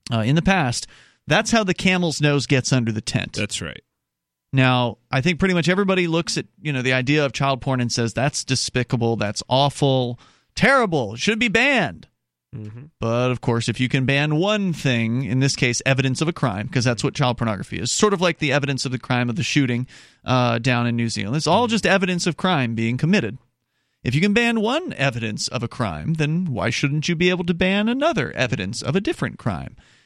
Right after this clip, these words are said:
Speaker 1: And sure enough, now the news coming out that several websites are being blocked by telecommunications providers in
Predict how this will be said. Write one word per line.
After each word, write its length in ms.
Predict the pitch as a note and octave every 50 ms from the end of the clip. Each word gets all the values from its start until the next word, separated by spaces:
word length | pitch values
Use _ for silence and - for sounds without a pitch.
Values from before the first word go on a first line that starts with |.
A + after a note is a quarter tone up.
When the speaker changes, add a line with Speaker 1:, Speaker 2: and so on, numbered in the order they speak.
| _ _
Speaker 1:
And 180 | - - B2 B2
sure 280 | - - D3 D#3 F#3 F#3+
enough, 480 | G#3 A3 G#3+ E3+ D#3+ - - - - _ _ _ _ _ _ _ _ -
now 420 | - A2 A2 A#2 A#2 C3 D3+ E3
the 80 | F3 F#3+
news 400 | G3 A3 A#3 A3+ G3 F3 D#3 -
coming 260 | - D#3+ E3 F3 F3
out 200 | F#3 G3 F#3+ -
that 140 | - C3+ -
several 720 | - - - - - F3 F3+ F#3 F#3+ F#3+ A3+ A3+ A3+ A3+ A3
websites 600 | A3+ A3+ A#3 G3 - - - B2 E2+ C#2 - - A2
are 100 | G#2 G#2+
being 340 | A2+ B2 C3 C3+ D#3 F#3 F#3+ D#3+
blocked 500 | F#3+ G3+ G#3 G#3 F#3 C#3+ B2+ - - -
by 260 | C3 B2 B2 B2+ C3
telecommunications 1000 | - - B2+ A#2 C#3 - E3 F3 F#3 G3 F#3+ - G#3+ G#3 G#3+ - - G3 D#3 -
providers 540 | - C#3+ A2+ B2+ A#2 A2+ A2 A#2 A#2+ A#2 -
in 340 | - C3+ D3 E3 F3+ F#3+ G3